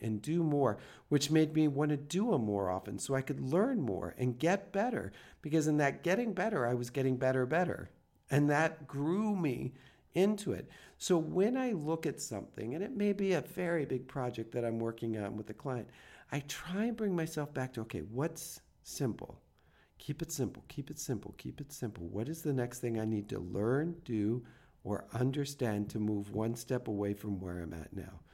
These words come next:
and then the next, and the next, and the next. And that motivates me to stay engaged in the product.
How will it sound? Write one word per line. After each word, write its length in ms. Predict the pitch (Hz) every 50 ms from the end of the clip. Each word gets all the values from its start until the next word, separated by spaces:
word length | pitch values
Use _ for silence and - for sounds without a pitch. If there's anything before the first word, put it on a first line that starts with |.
| - - - _ _ _ -
and 160 | 117 110 107
then 180 | 104 92 95 98
the 120 | 98 95
next, 500 | 90 90 101 110 135 135 - - - - - -
and 180 | 120 170 170
the 80 | 147 90
next, 480 | 87 85 90 90 92 - - - - - -
and 100 | 117 117
the 80 | 113 117
next. 380 | 120 147 160 147 135 - - - - - - - - -
And 240 | 120 131 131 131
that 240 | 143 151 160 - -
motivates 800 | 147 139 135 135 147 165 175 180 156 139 131 123 113 - - -
me 100 | 127 113
to 100 | 101 110 110
stay 360 | - - - 110 110 113 -
engaged 560 | - 117 113 104 107 104 104 101 104 - -
in 120 | 98 95
the 40 | 90
product. 480 | 87 - 107 98 98 92 - - -